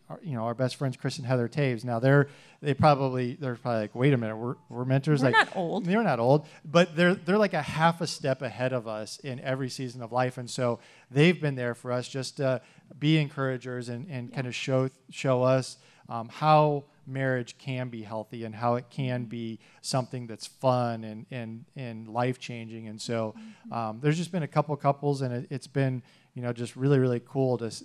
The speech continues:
Speaker 1: to be a part of both of those
Speaker 2: Yeah.
Speaker 1: relationships. And so I, I would just say, like, you know, find those couples. If, if somebody doesn't, you know, show up at your doorstep and like, "Hey, I wanna mentor you,"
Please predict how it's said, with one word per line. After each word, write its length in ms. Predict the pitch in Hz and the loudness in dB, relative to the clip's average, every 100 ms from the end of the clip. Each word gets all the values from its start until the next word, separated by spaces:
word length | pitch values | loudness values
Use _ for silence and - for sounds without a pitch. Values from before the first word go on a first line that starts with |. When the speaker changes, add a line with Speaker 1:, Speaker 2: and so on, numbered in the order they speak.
| - | -14
Speaker 1:
to 140 | 127 | -14
be 280 | 110 120 117 | -10 -10 -10
a 100 | 127 | -12
part 280 | - 123 117 | -6 -4 -4
of 100 | 110 | -6
both 220 | 117 120 | -6 -6
of 80 | 113 | -8
those 180 | 113 110 | -10 -10
Speaker 2:
Yeah. 60 | 110 | -10
Speaker 1:
relationships. 720 | 113 110 127 110 110 113 - | -10 -10 -12 -12 -14 -10 -6
And 160 | 123 110 - - - | -6 -8 -18 -20 -4
so 300 | 143 123 123 | 2 2 2
I, 220 | 139 - - _ - | -2 -6 -8 _ -2
I 140 | 143 | 2
would 140 | 147 135 | 4 2
just 160 | 127 | 0
say, 200 | 147 127 | 2 2
like, 240 | 123 117 _ _ _ _ | 2 0 _ _ _ _
you 80 | 127 | -8
know, 140 | 113 113 | -6 -8
find 520 | - 151 180 185 151 | 2 6 6 6 2
those 220 | 123 110 | 0 -2
couples. 420 | - 120 117 120 | -4 -4 -4 -4
If, 160 | 131 - | -2 -2
if 120 | 143 | -4
somebody 260 | 170 170 170 | 2 4 6
doesn't, 300 | 151 139 - 143 | 4 2 -4 -6
you 80 | |
know, 140 | 123 117 | -4 -2
show 240 | - 156 | 4 6
up 100 | 147 | 6
at 80 | 143 | 0
your 80 | 139 | 0
doorstep 460 | 131 139 131 120 | 4 4 2 -2
and 100 | 127 | -2
like, 160 | 120 113 | -4 0
"Hey, 140 | 143 | 4
I 60 | 139 | 6
wanna 200 | 135 127 | 4 2
mentor 320 | 127 147 135 | 0 -2 -2
you," 260 | 117 117 | -2 -2